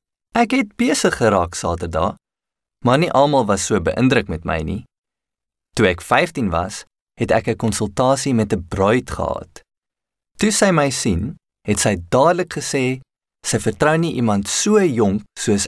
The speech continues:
ek met haar troukoek nie. Ek was seergemaak, maar het voortgegaan om my voor te berei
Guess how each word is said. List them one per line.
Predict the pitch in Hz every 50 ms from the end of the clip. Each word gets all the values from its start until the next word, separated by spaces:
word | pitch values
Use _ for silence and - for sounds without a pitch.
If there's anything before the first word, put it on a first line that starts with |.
| - _
ek | - 151 117 101 127 - _ - -
met | 104 101 98 98
haar | 98 98 101 -
troukoek | - 110 101 92 90 - 87 - - -
nie. | - - - _ _ _ _ _ _ _ _ _ _ _ _ _ _ _ _ _ _ _ _ _ _ -
Ek | 160 180 175 -
was | 190 180 165 -
seergemaak, | - 131 113 98 85 - 95 80 - - - _ - - _ _ _ _ _ _ _ _ _ -
maar | 123 120
het | 123 131 131
voortgegaan | - - 202 214 208 - - 147 - - 101 92 92 104 131 - -
om | 104 101
my | 95 92
voor | 87 - - 165 165 160
te | - 170
berei | 165 160 147 147 143 143 147 151